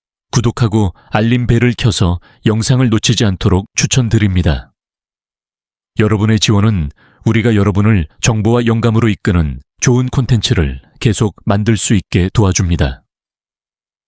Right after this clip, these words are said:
이제 계속 진행합시다. 세 번째, 끊임없는 타협에서 오는 감정적 소진. 처음에는 관계가 위안, 지지, 기쁨을 가져다 주는 것처럼 느껴집니다.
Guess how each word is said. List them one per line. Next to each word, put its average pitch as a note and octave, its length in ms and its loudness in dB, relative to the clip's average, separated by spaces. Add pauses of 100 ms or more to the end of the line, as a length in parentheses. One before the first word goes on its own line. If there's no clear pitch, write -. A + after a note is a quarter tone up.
(420)
이제 F2 340 0 (300)
계속 A#2 400 0
진행합시다. F2+ 840 0 (1040)
세 - 160 0
번째, F#2+ 420 -2 (680)
끊임없는 B2+ 480 2
타협에서 A#2 500 0
오는 F2+ 380 2 (160)
감정적 G#2+ 480 0
소진. C#2+ 500 -2 (720)
처음에는 A#2 720 0
관계가 A2 420 0
위안, E2 540 0 (280)
지지, G2+ 460 0 (320)
기쁨을 C3 520 0
가져다 A#2+ 360 0
주는 A2+ 240 0
것처럼 A2 440 -2
느껴집니다. F#2 760 -2